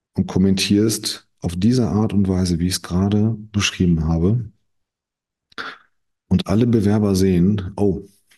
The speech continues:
ist gar nicht so feinfühlig wie auf der Internetseite.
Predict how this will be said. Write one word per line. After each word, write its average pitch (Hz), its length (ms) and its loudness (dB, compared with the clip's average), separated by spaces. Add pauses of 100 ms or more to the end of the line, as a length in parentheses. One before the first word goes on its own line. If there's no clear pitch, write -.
(800)
ist - 140 -4
gar 180 160 -2
nicht 85 160 -2
so - 120 -8
feinfühlig 80 720 -4
wie 78 80 -4
auf 80 100 -8
der - 100 -6
Internetseite. 80 840 -4